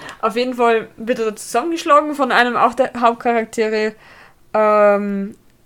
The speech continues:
und danach kommen Alex und Jessica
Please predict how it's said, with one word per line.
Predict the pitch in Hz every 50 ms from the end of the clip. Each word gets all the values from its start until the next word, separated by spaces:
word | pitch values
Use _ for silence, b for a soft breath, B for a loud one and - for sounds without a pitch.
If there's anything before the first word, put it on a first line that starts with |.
| _ _ _
und | 233 220 226 208
danach | 202 208 208 196 196 233 233 -
kommen | - - 233 208 208 208 208 208 202 190 - _ _ _ _ _
Alex | - 240 247 240 254 254 254 -
und | - 202 185 -
Jessica | - 233 240 - - 302 - 349 339 359